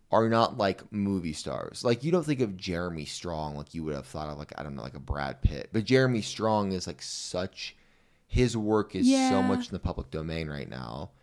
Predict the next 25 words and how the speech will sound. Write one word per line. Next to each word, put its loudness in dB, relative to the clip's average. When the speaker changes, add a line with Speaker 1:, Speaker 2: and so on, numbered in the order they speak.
Speaker 1:
because -6
of -4
what 0
he's -6
doing. -2
Speaker 2:
Mm-hmm. 4
Speaker 1:
So 6
it's 2
interesting. 0
It's -4
like, 6
Speaker 2:
Well, 2
Speaker 1:
yeah. -6
Speaker 2:
I 8
think 2
it's, 2
it's 4
inherently 6
different 2
because 0
T 6
V 4
comes 0
to 0
you, 2